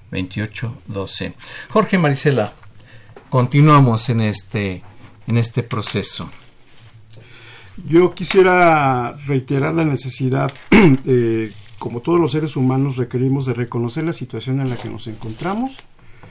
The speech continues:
Speaker 2: y saber que, como en todas las cosas que tienen que ver con la psique humana, son procesos. No se van a resolver de la noche a la mañana, pero tampoco se van a resolver solos.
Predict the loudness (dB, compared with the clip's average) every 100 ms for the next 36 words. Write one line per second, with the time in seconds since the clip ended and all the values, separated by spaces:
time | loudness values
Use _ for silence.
0 | -20 -20 -20 -14 -6 -2 0 0 0 -4
1 | -2 -2 -2 -2 -4 -4 -4 -6 -8 -10
2 | -8 -8 -6 -6 -6 -6 -6 -6 -6 -6
3 | -6 -2 -2 0 -2 -2 -4 -2 -4 -6
4 | -8 -12 -14 -16 -18 -20 -12 -8 -6 -6
5 | -6 -4 -4 -4 -6 -4 -2 0 0 0
6 | 0 0 0 0 0 -2 0 0 -2 -4
7 | -4 -2 -2 -2 -6 -8 -6 -2 -2 -2
8 | -8